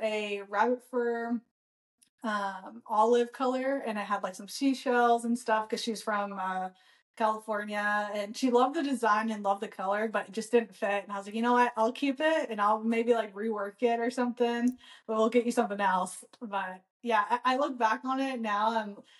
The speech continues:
I, I definitely have grown <laughs> from then. So that's cool to see. And, uh,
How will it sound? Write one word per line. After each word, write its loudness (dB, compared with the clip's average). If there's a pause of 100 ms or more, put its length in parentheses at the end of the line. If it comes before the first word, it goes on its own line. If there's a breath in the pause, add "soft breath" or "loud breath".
(180 soft breath)
I, 0 (180)
I 4
definitely -2
have -4
grown -6
<laughs> -10
from -2
then. -2 (280 loud breath)
So -6
that's 0
cool 0
to 0
see. -2
And, -4 (360 soft breath)
uh, 0